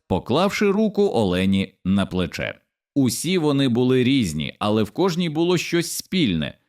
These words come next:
щось, що не озвучується словами, щось, що об'єднує тих,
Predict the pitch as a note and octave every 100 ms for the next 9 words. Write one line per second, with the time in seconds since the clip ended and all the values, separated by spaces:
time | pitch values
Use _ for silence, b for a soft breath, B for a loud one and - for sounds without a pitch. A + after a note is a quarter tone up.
0 | _ - - - C3 F3 F3+ - - -
1 | C3+ B2 A#2+ F#2+ A#2+ B2 B2+ A#2 F#2+ G2
2 | - A2+ A2 A#2 E2+ C#2 - _ _ -
3 | - - F3 G3 - - - C3 G#2 E2
4 | F#2+ B2 E2+ E2+ C#2 - D3 D#3+ -